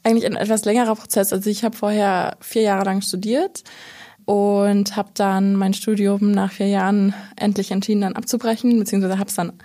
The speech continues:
abgebrochen und habe mir dann überlegt, okay, was gibt es für Alternativen? Ich habe im Medienbereich studiert und wollte aber gerne auch im Medienbereich bleiben und habe dann recherchiert im Internet, habe mich umgehört, was gibt es so für andere Dinge, für Ausbildungsberufe und bin dann eben auf die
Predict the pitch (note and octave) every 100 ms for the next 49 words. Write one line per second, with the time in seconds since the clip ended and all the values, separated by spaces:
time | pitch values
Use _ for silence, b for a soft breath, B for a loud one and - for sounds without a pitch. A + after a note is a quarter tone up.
0 | B B B G#3+ - B3 B3+ B3 C#4 C#4+
1 | D4 B B B B B B G3 F#3+ F#3+
2 | G3 G3 G3 F#3+ F#3+ F#3 F#3 F#3+ F#3+ G#3
3 | - G#3 F#3+ - G3+ - - - G#3 G3+
4 | G3+ A#3+ B3 B3 A#3+ A3+ - - - -
5 | G3+ - G3+ G#3+ A#3 A3+ A3 G3+ G3+ A3
6 | G#3+ G#3+ F3+ F3+ F#3 G3+ F#3+ F3+ F#3+ F#3
7 | G3 G3 F#3+ F#3 F#3 F#3 F#3 F3+ G#3 G#3+
8 | A3+ A#3 B B B B B _ G3+ F#3+
9 | F#3+ F#3+ F#3+ - G3+ G3 - G3+ G3 A3+
10 | A3+ C#4 A3+ - A#3 A#3 A3 G#3+ A3 G#3
11 | G#3+ - A3+ G#3+ G#3 G3+ G3+ G3 - -
12 | G3+ - G3 G3 - G3 F#3 G3 F#3+ F#3+
13 | G3 G3+ G3+ G3 - - G3+ G3+ G3+ G3
14 | G3 G3 F#3 F#3+ F#3 F3+ F3+ F#3+ F3 F#3+
15 | - F#3+